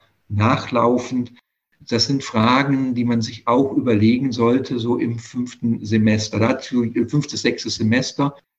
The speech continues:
da hat sicherlich auch jeder Schwerpunkt seine Eigenheiten. Ich sag, glaub ich, in der Sozialrechtsvorlesung sehr vieles am Anfang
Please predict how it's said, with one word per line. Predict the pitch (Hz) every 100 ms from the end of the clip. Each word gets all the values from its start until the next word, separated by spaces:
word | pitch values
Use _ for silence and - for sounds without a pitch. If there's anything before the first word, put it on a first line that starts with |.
| _
da | 123
hat | 127
sicherlich | - 131 123 113 113
auch | 107
jeder | 113 131 117
Schwerpunkt | - 113 117 117 107 104
seine | 101 101 101 104 - _
Eigenheiten. | 113 127 151 123 131 131 135 147 127 127
Ich | 117
sag, | 113 110
glaub | 113 107
ich, |
in | 107
der | 104
Sozialrechtsvorlesung | 107 104 110 110 110 107 - 113 107 107 110 107 107
sehr | 104 104
vieles | 101 147 156 175 -
am | 123
Anfang | 123 139 - 127 123